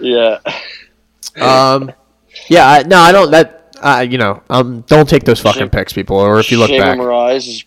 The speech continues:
Speaker 1: is fighting, dude, Shoeface, minus one eighty. Shoeface, baby.
Speaker 2: How many times has Shayman
Speaker 1: Um,
Speaker 2: Moraes been knocked out, you think?
Speaker 1: Brendan Loughnane is the underdog. This dude he's fighting must be legit.
Speaker 2: Yeah.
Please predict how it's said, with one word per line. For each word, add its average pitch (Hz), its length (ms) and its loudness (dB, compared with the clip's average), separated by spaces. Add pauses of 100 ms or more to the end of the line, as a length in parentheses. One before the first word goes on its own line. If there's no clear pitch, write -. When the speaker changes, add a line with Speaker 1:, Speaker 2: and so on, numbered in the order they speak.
Speaker 1:
is 107 200 -12
fighting, 120 280 -6
dude, 123 160 -12
Shoeface, 117 460 -8
minus 107 240 -6
one 110 140 -6
eighty. 98 180 -8
Shoeface, 107 580 -8
baby. 104 540 -6 (320)
Speaker 2:
How - 80 -4
many 202 140 0
times 143 240 0
has 113 80 -8
Shayman 117 240 -2
Speaker 1:
Um, 107 100 -6
Speaker 2:
Moraes 101 280 -4
been 90 140 -12
knocked 90 300 -10
out, 90 260 -8
you - 60 -20
think? - 320 -16 (300)
Speaker 1:
Brendan 160 320 0
Loughnane 143 420 -6
is 107 80 -20
the 107 140 -18
underdog. 113 440 -12
This 143 140 -12
dude 190 160 -6
he's 131 140 -10
fighting 151 180 -6
must 117 160 -12
be 110 80 -16
legit. 92 480 -14 (220)
Speaker 2:
Yeah. 110 340 2